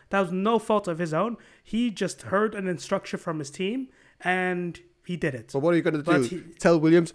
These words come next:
Speaker 2: "We're gonna take some constructors' points away from you." Oh, wait a minute. Never mind. <laughs> But that would, I think, would have been fair in that case because it was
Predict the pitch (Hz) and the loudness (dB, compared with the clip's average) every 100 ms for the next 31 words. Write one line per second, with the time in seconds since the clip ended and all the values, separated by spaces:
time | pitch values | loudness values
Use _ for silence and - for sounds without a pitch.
0 | - 156 185 160 - 143 123 120 107 - | 0 2 4 2 2 0 -2 -6 -8 0
1 | 175 - 190 - 156 127 117 113 110 98 | 0 2 -4 0 -2 0 0 0 -2 -8
2 | - 139 113 98 _ 113 101 87 82 - | -6 -4 -4 -6 _ -8 -8 -8 -16 -20
3 | _ _ 101 98 87 98 87 - _ _ | _ _ -18 -16 -14 -16 -16 -20 _ _
4 | _ - - - - _ _ 135 120 - | _ -6 -4 -4 -6 _ _ -4 -2 0
5 | 185 - 135 139 - 135 - 123 107 98 | 0 0 -4 -4 -2 -4 -4 -8 -8 -10
6 | - 143 113 113 - 110 - 110 - 123 | -4 -2 -2 -6 -8 -10 -10 -12 -6 -8
7 | - _ _ _ 165 170 165 | -8 _ _ _ 0 0 -2